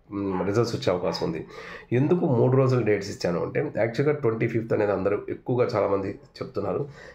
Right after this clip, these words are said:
కానీ ఎందుకు ముందుగా చెప్తున్నానంటే already entrance examination సంబంధించి కొన్ని notifications ఇవ్వడం జరిగింది.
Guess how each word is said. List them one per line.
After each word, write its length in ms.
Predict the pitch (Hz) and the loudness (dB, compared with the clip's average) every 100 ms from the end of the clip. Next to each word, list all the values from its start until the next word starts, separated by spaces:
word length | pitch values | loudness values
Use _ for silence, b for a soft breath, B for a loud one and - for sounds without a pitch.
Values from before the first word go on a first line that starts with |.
| - | -4
కానీ 300 | 123 143 151 | 0 2 2
ఎందుకు 280 | 110 127 147 | 2 2 4
ముందుగా 440 | 117 110 120 127 - | 2 2 4 4 2
చెప్తున్నానంటే 760 | 95 - 95 87 90 139 175 B B B B - | -2 -2 -2 -2 -2 -2 -2 B B B B 0
already 500 | 143 165 151 98 113 - | 2 4 2 0 -2 0
entrance 400 | 131 135 170 156 | 2 4 4 4
examination 480 | 127 127 120 110 | 4 4 4 2
సంబంధించి 420 | 107 104 101 101 107 | 2 2 2 0 0
కొన్ని 200 | 98 104 | 0 2
notifications 540 | 101 104 98 101 90 | 0 -2 -2 -2 0
ఇవ్వడం 240 | 92 92 | 0 0
జరిగింది. 440 | 87 85 - - | -2 -6 -6 -8